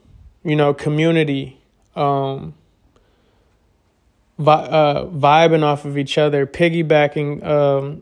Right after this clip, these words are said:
ideas, and just everything around the board. I mean,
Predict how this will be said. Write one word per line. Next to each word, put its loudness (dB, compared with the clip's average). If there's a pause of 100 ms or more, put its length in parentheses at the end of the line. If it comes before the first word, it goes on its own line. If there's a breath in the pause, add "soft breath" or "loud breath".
ideas, 2
and -6
just -6 (1400)
everything 2
around 0
the -4
board. 2
I -4
mean, -8